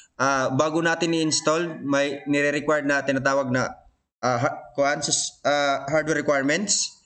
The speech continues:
For instance, halimbawa, Windows ten. Ilang bang, ah, disk ang kailangan na memory para ma-install? Ano? Katulad din to sa mga games. Ano? May nire-required na mga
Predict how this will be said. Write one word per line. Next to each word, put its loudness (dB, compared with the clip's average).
For 0
instance, 0
halimbawa, 0
Windows 0
ten. -2
Ilang 2
bang, 0
ah, 2
disk 0
ang -2
kailangan 2
na 0
memory 2
para 2
ma-install? 0
Ano? 2
Katulad 0
din 0
to 0
sa 2
mga 2
games. 0
Ano? 0
May 0
nire-required 0
na 2
mga 2